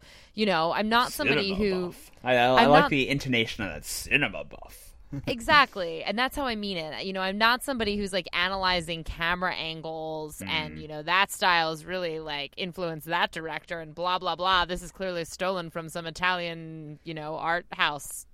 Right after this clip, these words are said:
Speaker 1: cinema maker or whatever. Like, that's not me. But, like,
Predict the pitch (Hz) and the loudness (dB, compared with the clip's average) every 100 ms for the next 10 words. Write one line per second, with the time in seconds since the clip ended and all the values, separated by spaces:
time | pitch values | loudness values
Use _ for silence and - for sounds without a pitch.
0 | - - - 185 165 151 151 147 156 160 | -20 -20 -14 -10 -10 -10 -12 -10 -8 -6
1 | 160 165 135 - - - - - 196 226 | -4 -4 -4 -10 -16 -18 -8 0 4 4
2 | 220 247 220 - 175 156 160 - - - | 4 4 4 0 -8 -8 -14 -18 -20 -20
3 | - 247 226 262 | -6 -4 0 -2